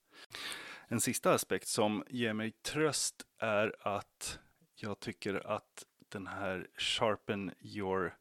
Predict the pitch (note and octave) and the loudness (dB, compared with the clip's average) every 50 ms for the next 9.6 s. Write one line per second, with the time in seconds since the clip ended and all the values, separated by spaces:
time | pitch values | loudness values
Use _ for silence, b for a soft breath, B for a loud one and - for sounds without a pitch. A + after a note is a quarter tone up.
0 | _ _ _ _ - - - A#2 A2 - - _ - - - - - - - - | _ _ _ _ -4 2 4 4 4 4 2 _ -6 -4 -2 0 0 -2 -4 -6
1 | _ - - - - - - - _ _ _ _ _ _ _ _ - B2 A#2 A2 | _ -20 -20 -20 -20 -20 -20 -20 _ _ _ _ _ _ _ _ -6 -4 -2 -2
2 | G#2+ G2+ G#2+ A#2 C3 B2+ A2 F#2+ F#2 G2+ G2 - - - - G2+ F#2 F#2+ F#2+ - | -2 -4 -2 -2 0 0 0 -2 -4 -6 -8 -8 -8 -6 -4 -4 -4 -6 -8 -10
3 | - - _ _ _ - G#2 G#2 F#2 G#2 G2 - - G2+ F#2+ D#2+ D#2+ E2+ E2+ E2+ | -12 -18 _ _ _ -10 -8 -6 -6 -4 -2 -2 0 0 2 0 0 0 -2 -2
4 | F2+ F2 - - - - - - G2+ F#2 F#2 G2 G2 - - F#2+ G2+ G2 - A2 | -4 -6 -8 -14 -14 -12 -10 -8 -8 -6 -6 -6 -8 -8 -6 -6 -6 -4 -4 -4
5 | F#2 E2 - - G2 F2 - - G2 F2+ F2 G#2+ G#2 F#2 F2+ - - F2+ F2 D#2 | -6 -6 -6 -6 -8 -8 -6 -8 -10 -8 -6 -6 -4 -6 -6 -6 -8 -10 -10 -10
6 | - - E2+ F2 D#2 E2 - - - - - _ - - - - - B2+ F2+ F2 | -10 -10 -10 -8 -8 -10 -10 -10 -12 -14 -14 _ -12 -12 -12 -8 -6 -4 -2 -2
7 | E2+ D#2+ F#2+ F#2 F2 E2 E2+ - B B B B B B B B B B B - | 0 0 0 0 0 -2 -8 -14 B B B B B B B B B B B 2
8 | - D#3 C#3 - - G2+ F#2+ G2 G2+ G#2 - - - B2 A#2 G2 - - G#2 F2 | 4 4 4 4 2 0 0 0 -2 -4 -4 -6 -6 -6 -6 -6 -4 -6 -4 -4
9 | F2 - - - G2 F#2+ - _ - - - - | -6 -10 -10 -8 -8 -8 -8 _ -8 -8 -8 -8